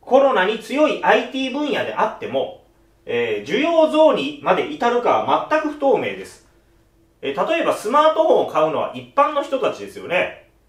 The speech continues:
えー、コロナ禍で、えー、みんなの所得が下がっていたり、お金を使いたくないというと、えー、や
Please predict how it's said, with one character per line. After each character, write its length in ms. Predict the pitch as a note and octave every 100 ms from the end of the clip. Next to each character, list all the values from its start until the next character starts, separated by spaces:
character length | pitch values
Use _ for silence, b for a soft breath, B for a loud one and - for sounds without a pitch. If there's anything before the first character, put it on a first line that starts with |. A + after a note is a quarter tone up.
| _
え 320 | B2 C3 B2 -
ー、 20 |
コ 100 | G3+
ロ 120 | A#3
ナ 100 | A#3+
禍 120 | C3+
で、 360 | F#3+ F#3 - _ -
え 220 | C3 B2+
ー、 40 |
み 120 | E3 A#3+
ん 60 |
な 120 | B3 G#3+
の 80 |
所 160 | - A#3+
得 180 | - C3+
が 100 | B2
下 160 | D3+
が 120 | A3 - -
っ 20 |
て 120 | A2+
い 80 | G#2
た 100 | C3
り、 80 | - - -
お 80 | C3+
金 220 | D3+ D#3
を 100 | D3+
使 260 | - A#3 A#3+
い 60 |
た 120 | B3
く 100 | G#3
な 120 | G3+ A#3
い 100 | C#3
と 60 |
い 180 | B2+ A#2+
う 60 | F3+
と、 300 | E3+ - B B
え 120 | -
ー、 0 |
や 100 | D3+